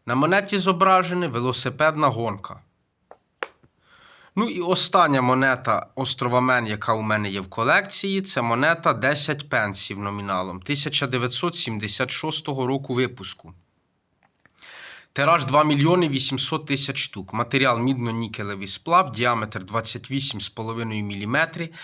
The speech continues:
маса одинадцять цілих тридцять сім сотих грама, товщина дві цілих тридцятих міліметра. Гурт уже у монети не гладкий, а ребристий.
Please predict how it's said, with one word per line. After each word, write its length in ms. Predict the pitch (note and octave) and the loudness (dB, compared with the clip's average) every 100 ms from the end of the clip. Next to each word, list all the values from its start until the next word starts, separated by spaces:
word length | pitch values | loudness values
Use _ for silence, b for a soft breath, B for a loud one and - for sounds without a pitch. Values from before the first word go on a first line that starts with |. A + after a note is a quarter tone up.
| B B | B B
маса 320 | A#2 B2 - | 0 2 2
одинадцять 540 | A2+ G#2 A2 A#2 A2 G#2+ | -2 -2 -2 -2 -4 -8
цілих 320 | - A2+ G2+ | -6 -6 -8
тридцять 360 | - G#2 - F#2+ | -10 -12 -10 -10
сім 200 | - G2 | -10 -10
сотих 380 | - G2+ G#2 | -10 -10 -10
грама, 300 | G#2 C3 D#3 | -2 0 0
товщина 500 | C#3+ A2+ - A#2 A2+ | -2 -6 -6 -4 -4
дві 160 | G#2+ G#2 | -4 -6
цілих 440 | G#2 - F3+ F3+ B B B B | -6 -2 -2 -4 B B B B
тридцятих 720 | C3+ C3+ B2+ - C#3 C3+ B2+ | -6 -2 0 0 -2 -4 -10
міліметра. 640 | B2 A#2 A2 G2+ G2 G2+ G#2+ | -10 -8 -4 -4 -4 -8 -6
Гурт 240 | C3+ F#3 - | -4 -2 -2
уже 180 | B2+ B2+ | 0 0
у 100 | B2 | 0
монети 480 | A#2+ A#2+ A2+ A2 | -2 0 0 -2
не 120 | A2 G#2+ | -4 0
гладкий, 480 | A#2 B2 B2 B2 - | 0 0 -2 -10 -4
а 80 | A2 | 0
ребристий. 720 | G#2+ G2 G#2+ G2+ - E3 | 0 0 -4 -2 -4 -6